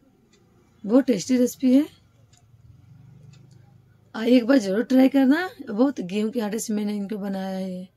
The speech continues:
अब देखिए, मैंने चाशनी जो बनाई थी ना, वो वाला मैं अब इनको dip करके निकालते जाऊंगी। सबको मैं पहले dip कर लेती हूँ ताकि थोड़ा सूख ले चाशनी।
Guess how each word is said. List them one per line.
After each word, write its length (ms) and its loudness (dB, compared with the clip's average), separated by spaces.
अब 140 -8
देखिए, 320 -8
मैंने 180 -4
चाशनी 340 0
जो 80 4
बनाई 220 6
थी 100 -4
ना, 200 -2
वो 180 -4
वाला 200 -2
मैं 220 0
अब 220 -8
इनको 220 -2
dip 220 -4
करके 280 -2
निकालते 400 -6
जाऊंगी। 640 -8
सबको 280 -8
मैं 200 0
पहले 260 0
dip 200 -2
कर 100 2
लेती 280 2
हूँ 180 6
ताकि 260 -2
थोड़ा 240 0
सूख 360 -6
ले 220 2
चाशनी। 460 0